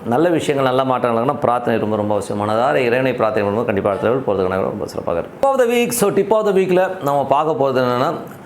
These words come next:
நீங்கள் ஏமாளியா இல்ல ஏமாற்றுபவரா அப்படிங்கிறது தான் வந்து நம்ம சொல்ல போற ஒரு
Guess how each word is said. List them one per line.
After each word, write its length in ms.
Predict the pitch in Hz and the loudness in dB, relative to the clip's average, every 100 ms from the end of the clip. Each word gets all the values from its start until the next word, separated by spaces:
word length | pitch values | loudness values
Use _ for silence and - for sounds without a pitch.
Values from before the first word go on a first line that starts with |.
| - - - | -20 -18 -2
நீங்கள் 600 | 131 185 202 208 220 175 | 2 2 4 2 2 0
ஏமாளியா 960 | 135 123 156 185 180 180 175 160 165 190 185 - - | 2 4 2 2 2 2 2 2 2 2 -2 -8 -2
இல்ல 120 | 135 | 2
ஏமாற்றுபவரா 840 | 135 135 143 143 131 113 110 110 120 - - - | 2 2 0 0 2 2 2 0 -2 -6 -12 -4
அப்படிங்கிறது 340 | 107 110 104 | 0 0 2
தான் 180 | 104 143 | 0 0
வந்து 220 | 107 117 | 0 0
நம்ம 300 | 120 95 92 | 0 0 0
சொல்ல 240 | 92 - 117 | 0 0 0
போற 200 | 110 | 0
ஒரு 80 | 98 | -2